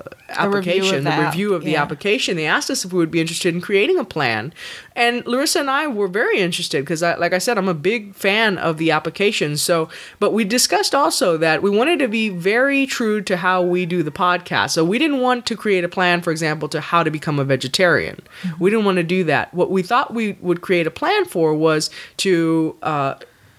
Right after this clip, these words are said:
Speaker 2: incorporate more fruits and vegetables into your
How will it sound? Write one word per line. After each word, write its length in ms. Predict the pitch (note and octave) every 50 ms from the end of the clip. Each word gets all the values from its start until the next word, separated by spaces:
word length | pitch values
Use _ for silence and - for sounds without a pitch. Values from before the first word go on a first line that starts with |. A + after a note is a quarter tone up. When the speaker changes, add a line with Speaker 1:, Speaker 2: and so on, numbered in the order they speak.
| _ _ _ _ _ _
Speaker 2:
incorporate 720 | - - F#3 E3+ - A#3 A#3 A3+ - A#3 A3+ G3+ G3 F3 F3
more 400 | F3+ F3+ F3 F#3 G3 G3+ G#3 G#3
fruits 380 | G#3 - - G#3 G#3 G3 -
and 200 | - F3+ F3+ F3 E3
vegetables 580 | E3+ E3+ E3+ - - F3 D#3+ D#3+ D#3+ D#3 - -
into 400 | - E3+ E3 E3 E3+ - - F3
your 440 | D#3+ D3+ D3+ D3 D3 C#3+ C#3+ D3